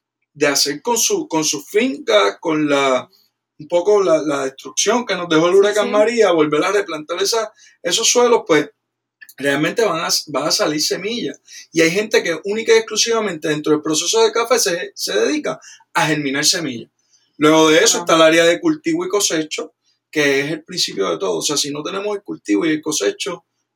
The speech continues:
Speaker 1: no vamos a tener café. Así que, así que yo siempre incentivo a mis colegas, a mis amigos, a que hay que sembrar para poder cosechar.
Speaker 2: Exacto.
Speaker 1: Posterior al cosecho tenemos el área del beneficiado, que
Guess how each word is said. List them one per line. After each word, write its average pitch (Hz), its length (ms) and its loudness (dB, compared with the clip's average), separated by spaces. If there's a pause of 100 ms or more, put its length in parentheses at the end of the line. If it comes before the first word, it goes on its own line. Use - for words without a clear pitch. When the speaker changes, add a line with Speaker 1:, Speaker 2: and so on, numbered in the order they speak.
(140)
Speaker 1:
no 139 140 -4
vamos 170 260 0
a 156 60 -4
tener 151 240 -4
café. 131 340 -8
Así - 260 -4
que, 165 220 -2 (300)
así - 200 2
que 160 120 2
yo 160 100 4
siempre 196 420 2
incentivo 185 920 2
a 143 60 -2
mis 139 180 -6
colegas, 175 460 2
a 156 100 0
mis 139 160 -6
amigos, 180 440 0
a - 40 -8
que 135 140 -4
hay 135 120 -2
que 175 140 -6
sembrar 175 520 0 (380)
para 139 220 -2
poder 131 240 2
cosechar. 151 460 -2
Speaker 2:
Exacto. - 540 -20
Speaker 1:
Posterior 156 440 4
al 156 80 0
cosecho - 420 -2
tenemos 160 320 -2
el 156 80 0
área 151 200 0
del 160 100 0
beneficiado, 170 640 0
que 156 100 2